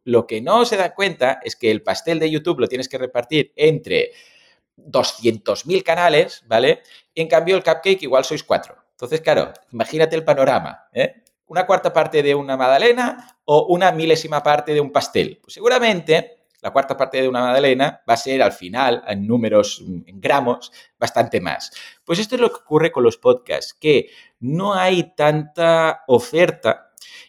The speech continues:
y quiere decir que el pastel nos lo repartimos entre menos personas. Esto va a ir cambiando con el tiempo, ¿eh? Evidentemente.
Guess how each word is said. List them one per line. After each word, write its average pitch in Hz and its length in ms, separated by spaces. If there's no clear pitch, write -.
y 151 560
quiere 165 160
decir 160 220
que 160 80
el 131 80
pastel 151 560
nos 131 140
lo 131 80
repartimos 147 760
entre 113 300
menos 90 280
personas. - 460
Esto 247 320
va 156 80
a 143 60
ir 156 120
cambiando 113 560
con 85 140
el 82 140
tiempo, 107 440
¿eh? 127 100
Evidentemente. 80 600